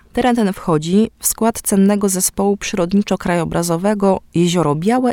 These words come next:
i rzeka Babant. W Krawnie szlak zielony łączy się z niebieskim imienia Melchiora Wańkowicza i wspólnie zaprowadzą nas one do końca trasy we wsi Babięty. W Babiętach dochodzimy do urokliwej babięckiej strugi,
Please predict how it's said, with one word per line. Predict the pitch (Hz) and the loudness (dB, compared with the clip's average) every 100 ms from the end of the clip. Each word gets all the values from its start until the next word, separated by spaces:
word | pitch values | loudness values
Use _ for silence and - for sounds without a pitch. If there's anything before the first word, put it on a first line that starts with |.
| - | -2
i | |
rzeka | 180 165 - 220 | -2 -2 0 0
Babant. | 147 123 127 127 123 - - | 2 2 0 -2 -4 -6 -20
W | - - | -14 -4
Krawnie | 196 151 143 151 156 208 | 0 0 0 0 2 2
szlak | 226 - 190 196 | 0 0 0 0
zielony | 170 175 156 127 135 | 0 2 2 2 2
łączy | 233 214 226 214 | 2 2 2 0
się | - - 185 180 | -2 2 2 2
z | 185 | 0
niebieskim | 185 175 151 - - 233 - | 0 2 0 0 -2 -2 4
imienia | 214 202 190 180 - | 4 4 4 2 0
Melchiora | 180 175 190 170 151 | -2 -2 -4 -2 0
Wańkowicza | 147 143 131 131 123 - 202 285 | -2 -2 -2 -4 -6 -2 0 0
i | - | -4
wspólnie | 247 - - 269 269 247 | -4 -4 -2 0 2 2
zaprowadzą | 185 190 175 175 202 190 | 2 0 -2 0 0 0
nas | 185 170 - - | 0 0 -2 -2
one | 180 170 | 0 0
do | 208 | -2
końca | - 202 196 190 | -2 -2 -2 -4
trasy | - 151 156 - 160 - | -4 -4 -4 -6 -8 -2
we | 180 | -4
wsi | - 160 | -2 -4
Babięty. | 143 135 131 - - - - - | -4 -2 -2 -4 -6 -14 -18 -10
W | 156 | -2
Babiętach | 220 262 175 139 - 156 214 233 | 0 2 2 0 -2 0 0 0
dochodzimy | 170 165 165 214 208 | -2 -2 0 2 2
do | 175 170 - | 2 0 0
urokliwej | 269 143 - 143 135 147 214 | 2 2 0 -2 0 0 2
babięckiej | 202 180 143 143 - - 302 | 2 2 2 0 -2 -4 -4
strugi, | - 143 143 131 123 | -4 -4 -4 -2 -2